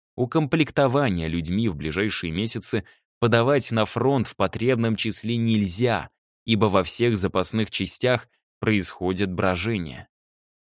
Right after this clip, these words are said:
На флоте и береговых службах то же самое. Генерал-губернатор Кронштадта Верен писал в главный морской штаб в сентябре тысяча девятьсот шестнадцатого: «Крепость — форменный пороховой погреб.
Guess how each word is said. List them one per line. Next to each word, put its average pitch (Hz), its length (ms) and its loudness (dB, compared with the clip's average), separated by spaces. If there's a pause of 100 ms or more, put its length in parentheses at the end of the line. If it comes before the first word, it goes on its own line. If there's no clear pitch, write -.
(120)
На 95 140 2
флоте 127 680 -2
и 78 180 -10
береговых 82 580 -2
службах 113 600 -4
то 82 160 -10
же 87 140 -10
самое. 78 520 -8 (640)
Генерал-губернатор 120 1200 0
Кронштадта 117 680 -2
Верен 117 400 -2 (340)
писал 131 400 2
в 95 60 -4
главный 127 420 0
морской 101 440 0
штаб 131 380 -2
в - 60 -12
сентябре 101 520 -2
тысяча 113 440 -4
девятьсот 90 460 -2
шестнадцатого: 98 800 -6 (460)
«Крепость — 143 560 -2 (260)
форменный 156 480 2
пороховой 98 520 0
погреб. 85 520 -2